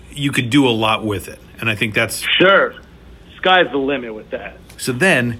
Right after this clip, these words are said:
Speaker 1: they've got all the T V shows that they're doing on the streaming network, on the new
Speaker 2: Yeah.
Speaker 1: Disney streaming. So that's Falcon and Winter Soldier,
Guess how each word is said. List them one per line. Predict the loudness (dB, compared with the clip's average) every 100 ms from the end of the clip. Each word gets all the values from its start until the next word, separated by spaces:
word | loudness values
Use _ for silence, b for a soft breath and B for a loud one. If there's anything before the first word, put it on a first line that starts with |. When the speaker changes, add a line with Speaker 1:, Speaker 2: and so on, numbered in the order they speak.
| -10 -2
Speaker 1:
they've | 0
got | 2 2
all | 2 2
the | 2 -2 -2 -4
T | 0 2
V | 2
shows | 2 -2 -4 -8
that | -8 -6
they're | -4
doing | -2 -4 -6 -10 -14 -12
on | -8 -6
the | -6 -10
streaming | -12 -2 0 2 -2 -6
network, | -8 -10 -12 -12 -16 -20 -20 -20 -8
on | -4 -2
the | -2
new | -2 -2
Speaker 2:
Yeah. | 0
Speaker 1:
Disney | -2 -2 -4
streaming. | -2 -2 0 -4 -10 B -10
So | -4
that's | -2 -2 -4 -14 -4
Falcon | -2 0 -2
and | -2 -4
Winter | -4 -4
Soldier, | -4 -4 -4 -6 -8